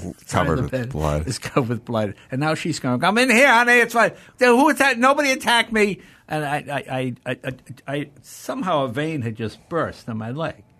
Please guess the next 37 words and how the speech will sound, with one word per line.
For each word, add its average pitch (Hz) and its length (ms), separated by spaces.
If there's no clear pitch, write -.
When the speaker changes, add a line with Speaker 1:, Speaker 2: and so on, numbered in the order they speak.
Speaker 1:
And, 117 340
I 113 160
mean, 113 260
I 110 180
went 120 220
to 117 80
the 87 60
doctor 92 300
the 90 80
next 92 140
day 95 120
and 92 120
I 92 40
got 90 140
it 87 80
taken - 300
care - 160
of. 87 160
But, 87 140
yeah, 101 140
it 80 40
was, - 120
it 160 220
was 165 140
the 156 80
same 180 260
kind 107 220
of 92 100
thing. 98 240
It 90 100
wasn't 110 280
a 80 60
panicky 135 500
situation. - 680
It - 20
was 101 100
just, - 380